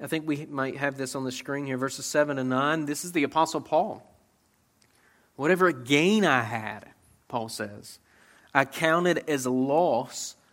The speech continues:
for the sake of who? For the sake of Christ." He says, "Indeed, I count everything as loss because of the surpassing worth of knowing Christ Jesus my Lord. For his sake,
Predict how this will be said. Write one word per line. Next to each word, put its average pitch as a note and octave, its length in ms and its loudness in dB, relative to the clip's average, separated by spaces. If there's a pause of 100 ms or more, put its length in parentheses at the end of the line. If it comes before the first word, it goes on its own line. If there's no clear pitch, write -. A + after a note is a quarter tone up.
(160)
for - 160 -10
the C#3 120 -4
sake D#3+ 240 -2
of D3+ 80 -10
who? C#3+ 320 -4 (1040)
For - 80 -12
the C3 80 -6
sake D#3 220 2
of D#3 100 -6
Christ." F3 760 4 (520)
He D3 60 -2
says, E3 200 6
"Indeed, F3 400 8
I F#3+ 80 12
count F#3+ 380 6
everything A#3+ 680 6
as F#3 140 4
loss E3+ 360 6 (220)
because E3 300 4
of D3+ 160 -2
the D#3 80 -2
surpassing G#3+ 1120 2 (140)
worth D3+ 560 6
of C#3+ 200 2
knowing E3+ 580 4
Christ D#3+ 360 2
Jesus D3 380 -4
my C3+ 140 6
Lord. C3+ 280 2
For D#3 140 6
his G3 340 8
sake, C3 560 2